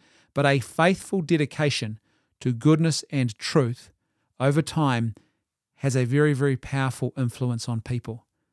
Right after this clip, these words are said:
It really does. It is not uncommon for me now to meet people who I met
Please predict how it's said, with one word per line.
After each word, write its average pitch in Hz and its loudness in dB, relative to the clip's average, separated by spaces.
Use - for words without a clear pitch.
It 127 -4
really 135 2
does. 113 -6
It 151 4
is 147 4
not 165 8
uncommon 160 4
for - -4
me 139 2
now 127 0
to 131 -2
meet 147 0
people 139 -2
who 135 -2
I 143 -2
met 139 -2